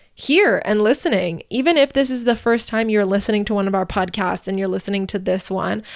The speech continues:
I'm proud of you for even having a thought of starting your own podcast, because I swear my heart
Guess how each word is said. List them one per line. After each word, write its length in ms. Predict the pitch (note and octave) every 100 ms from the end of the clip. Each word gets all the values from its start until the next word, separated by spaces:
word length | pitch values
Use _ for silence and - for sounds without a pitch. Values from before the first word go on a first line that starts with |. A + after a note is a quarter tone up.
| - -
I'm 240 | A#3+ C4+
proud 380 | - A3+ G3 G3+
of 100 | A3+
you 280 | B3 B3+ A#3
for 220 | - A#3
even 340 | G#3+ A3 A3+
having 440 | A3 - G3+ G#3 G3
a 100 | G3+
thought 520 | - - G#3 F#3+ F3 - - - _
of 220 | G#3 G3+
starting 400 | - - F#3 F#3+
your 160 | F#3 E3+
own 160 | E3 F3
podcast, 640 | E3 D3+ - F3 F3+ -
because 260 | G#3+ A#3+ -
I 220 | G3+ A3+
swear 600 | B3+ - A3 A3 A3+ D4 F4 - - - -
my 260 | G#3+ A3+
heart 360 | B3+ A3 A3+